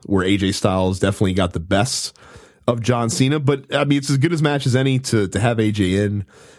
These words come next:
uh, right now. The, the storyline, of course, John Cena was going for his record-tying, uh, sixteenth World Heavyweight Championship, which would tie him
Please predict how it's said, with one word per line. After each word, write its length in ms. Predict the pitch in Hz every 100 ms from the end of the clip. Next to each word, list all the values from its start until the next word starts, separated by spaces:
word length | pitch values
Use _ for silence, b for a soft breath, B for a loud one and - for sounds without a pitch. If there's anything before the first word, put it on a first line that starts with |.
| B
uh, 100 | 101
right 180 | 98 95
now. 240 | 113 113
The, 220 | 113 113 110
the 140 | 113
storyline, 480 | 113 - 185 170 156
of 80 | 131
course, 180 | 156 131
John 220 | 135 131
Cena 200 | 135 131
was 120 | 107
going 220 | 117 117
for 180 | 107 110
his 260 | 117 101 101
record-tying, 1000 | 135 135 123 - 117 117 110 98 92 - B B B B
uh, 200 | 90 85
sixteenth 680 | - - 135 - 139 123 92
World 400 | 90 107 113 107
Heavyweight 400 | 123 107 101 87
Championship, 560 | 110 98 92 90 92
which 160 | 87 82
would 80 | 78
tie 280 | - 110 104
him 400 | 110 98 85